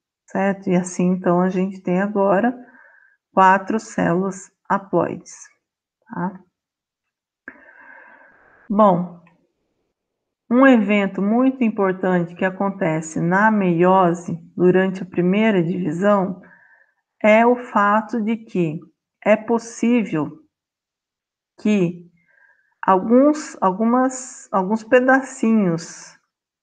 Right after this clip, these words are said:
da cromátide, ou seja, pequenas sequências do D N A entre os cromossomos homólogos, eles possam ser trocados, né? Existem, é, pequenas trocas de algumas regiões.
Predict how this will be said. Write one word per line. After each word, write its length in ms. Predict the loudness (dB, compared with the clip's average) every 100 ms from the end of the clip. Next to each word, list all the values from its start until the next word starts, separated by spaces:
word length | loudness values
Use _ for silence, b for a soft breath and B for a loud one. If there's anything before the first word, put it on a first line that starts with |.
| _ _ _ -2
da 220 | 4 4
cromátide, 880 | 4 2 2 2 2 0 -2 -4 -4
ou 60 | -4
seja, 520 | -6 0 0 0 -2
pequenas 480 | -6 -4 -2 -2 -2
sequências 880 | -6 -4 -2 0 -2 -6 -10 -10 _ b b b b
do 180 | -2 0
D 100 | 2
N 420 | 2 2 0 0
A 400 | 2 0 -2 -8 _ _ _ _ _ _ _ 0
entre 840 | 4 4 4 0 0 0 0 -6 -14 _ -8
os 180 | -6
cromossomos 840 | -2 0 0 -2 -4 -4 -2 -2 0
homólogos, 840 | 0 2 4 4 4 -2 -6 -8 -4
eles 320 | -2 -2 -4
possam 600 | -6 -4 -4 -6 -8 -8
ser 480 | -6 -4 -4 -4 -10 b b b _ -2
trocados, 800 | 0 0 0 2 0 -6 -14 -10
né? 340 | -4 -4 -4 -4
Existem, 760 | -4 -2 -6 -8 -8 -8 -8 -10
é, 240 | -8 -6 -2
pequenas 600 | -2 -2 -2 -2 -4 -2
trocas 580 | 4 4 4 -4 -8 -4
de 100 | -4
algumas 400 | -2 -2 -4 -2
regiões. 720 | -2 0 0 0 0 -4 -12